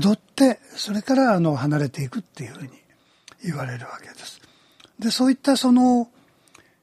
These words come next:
えー、人の世界とそうではない世界の淡いにある山という場所。で、これは僕は思ってるのは、その、もともと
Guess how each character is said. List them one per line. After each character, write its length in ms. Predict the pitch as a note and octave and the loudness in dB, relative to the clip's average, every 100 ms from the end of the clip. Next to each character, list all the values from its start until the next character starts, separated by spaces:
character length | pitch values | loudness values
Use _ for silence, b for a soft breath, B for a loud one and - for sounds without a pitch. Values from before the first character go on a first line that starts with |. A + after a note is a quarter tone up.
| _ | _
え 200 | F#3+ F#3 | -6 -2
ー、 20 | |
人 300 | F3 - A#3+ | -4 -2 2
の 160 | B3 B3+ | 2 2
世 180 | - A#3+ | 0 -2
界 400 | - F#3+ D#3 C3 | -2 0 0 0
と 380 | - F3 C#3+ C3+ | -2 -2 -2 -4
そ 240 | G#3 A3 | -2 0
う 60 | G3 | 0
で 100 | E3 | 0
は 160 | D3+ | 0
な 180 | D#3+ G#3+ | 0 0
い 80 | F3+ | -2
世 180 | - D#3+ | -4 -6
界 380 | - D3 C#3 | -6 -4 -4
の 220 | C#3 F#3 D#3+ | -4 -6 -4
淡 440 | E3 E3+ A3+ B3 | -2 0 2 4
い 40 | |
に 180 | A#3+ A#3 | 4 4
あ 120 | G#3+ | 2
る 200 | G3 C3 - _ _ b b b b b - | -2 -4 -10 _ _ b b b b b -4
山 360 | F3+ D#3+ F3 | -2 2 0
と 260 | E3+ - C3 | 0 -8 -8
い 120 | B2+ | -6
う 180 | A#2+ B2 | -8 -8
場 140 | B2+ | -10
所。 260 | C3 - - - b b b b b b b b | -10 -10 -12 -14 b b b b b b b b
で、 60 | G#3 | -8
こ 80 | F#3+ | -2
れ 80 | B3+ | 0
は 40 | |
僕 240 | A#3+ C4+ G3 | 0 2 2
は 280 | D#3+ D3+ | 4 2
思 160 | D3+ D#3+ | 0 0
っ 20 | |
て 180 | - F3 | -2 -2
る 100 | D#3+ | -2
の 100 | D3 | -2
は、 80 | D3 | -4
そ 180 | - D#3 | -4 -4
の、 200 | D#3 D#3 _ _ b b b b | -4 -8 _ _ b b b b
も 140 | F#3+ G3 | -6 -2
と 100 | B3 | 2
も 140 | B3 | 2
と 420 | B3+ B3 A#3+ A3+ | 2 0 2 -2